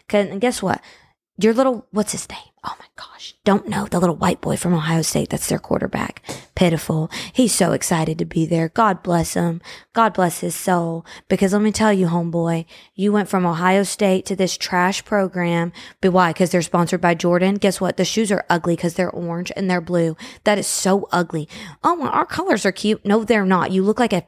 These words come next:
freaking tangerine. You, oh my gosh.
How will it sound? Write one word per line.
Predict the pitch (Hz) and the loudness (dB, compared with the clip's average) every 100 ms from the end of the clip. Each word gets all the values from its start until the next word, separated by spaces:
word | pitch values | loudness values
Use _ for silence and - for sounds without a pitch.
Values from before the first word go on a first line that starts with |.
| - | 0
freaking | 247 240 269 247 | 0 2 0 2
tangerine. | 202 214 180 185 165 175 160 208 180 - - - | 2 2 2 0 2 0 0 -8 -12 -16 -18 0
You, | 214 254 285 - _ - - - _ _ _ _ _ - _ _ _ - - _ _ _ | 2 4 2 -4 _ -20 -20 -20 _ _ _ _ _ -20 _ _ _ -20 -20 _ _ _
oh | 190 170 | -4 -4
my | 165 156 | -6 -12
gosh. | - - - 165 - - | -12 -10 -10 -12 -14 -16